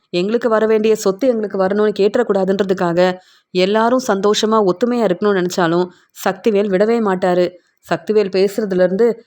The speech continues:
எனக்கு உண்மை என்னன்னு ரொம்ப தெளிவா தெரிஞ்சிருச்சு. எனக்கு என் பொண்ணு ராஜியோட வாழ்க்கை முக்கியம். அதுக்காக சக்திவேல் பேசுற எல்லாத்தையும் கேட்டுட்டு நான் பொறுமையா இருக்க முடியாது அத்தை.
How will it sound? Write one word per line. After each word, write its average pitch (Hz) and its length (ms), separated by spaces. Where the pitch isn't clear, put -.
எனக்கு 190 360
உண்மை 226 360
என்னன்னு 202 260
ரொம்ப 185 240
தெளிவா 226 420
தெரிஞ்சிருச்சு. 202 540
எனக்கு 180 440
என் 185 160
பொண்ணு 196 240
ராஜியோட 214 480
வாழ்க்கை 202 340
முக்கியம். 208 460
அதுக்காக 170 400
சக்திவேல் 208 380
பேசுற 202 340
எல்லாத்தையும் 208 400
கேட்டுட்டு 214 220
நான் 196 220
பொறுமையா 240 320
இருக்க 208 200
முடியாது 208 320
அத்தை. 185 320